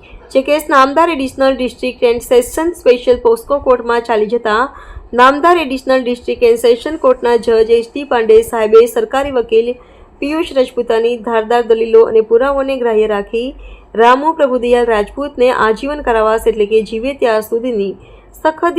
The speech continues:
કેદની સજાનો હુકમ કર્યો હતો. સાથે રૂપિયા એક લાખનો દંડ અને દંડ ન ભરે તો વધુ બે માસની સજાનો હુકમ કર્યો હતો. સાથે ગુજરાત વિક્ટિમ કમ્પન્સેશન સ્કીમ હેઠળ બાળકીને રૂપિયા સાત લાખનું વળતર ચૂકવવાનો હુકમ કર્યો હતો.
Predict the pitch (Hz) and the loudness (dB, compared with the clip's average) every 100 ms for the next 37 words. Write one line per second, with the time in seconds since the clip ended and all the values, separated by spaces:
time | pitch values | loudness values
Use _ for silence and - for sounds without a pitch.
0 | 349 285 240 240 247 226 233 226 233 240 | -4 -4 -2 -6 -4 -4 -2 0 0 -2
1 | 208 202 196 208 202 202 220 - _ _ | -4 -4 -2 0 0 -2 -8 -10 _ _
2 | _ _ _ _ _ - 294 370 359 359 | _ _ _ _ _ -4 0 2 2 -2
3 | 330 302 302 311 294 269 277 262 262 240 | -2 0 0 -4 0 0 2 0 2 2
4 | 247 254 247 247 247 240 240 254 233 226 | 2 0 0 0 4 2 4 0 2 -2
5 | 269 277 277 247 240 247 240 220 226 226 | -2 -6 -2 -2 -2 -4 -2 -2 0 0
6 | 233 233 220 220 214 208 220 269 359 - | -2 -2 -2 0 0 2 2 2 -4 -12
7 | - - - 247 254 226 254 233 262 294 | -20 -20 -4 0 0 -2 -6 -4 -2 0
8 | 330 330 294 302 277 262 - 262 262 254 | -2 -2 -2 -2 -4 -10 -8 -6 -4 -2
9 | 233 226 277 277 - 262 262 254 254 247 | -2 0 -2 -2 -6 -6 -4 -6 -6 -10
10 | - - 240 233 226 208 233 220 214 208 | -18 -6 -2 2 0 2 0 2 0 -2
11 | 254 269 254 226 214 233 269 - - - | -4 -6 -6 0 0 0 -4 -12 -20 -20
12 | - 220 233 247 277 320 302 285 269 269 | -6 -4 2 2 2 -6 0 0 0 -4
13 | 262 247 233 214 214 233 226 196 190 202 | -4 -2 0 0 -2 -4 -4 -6 -4 -4
14 | 190 202 | -4 -6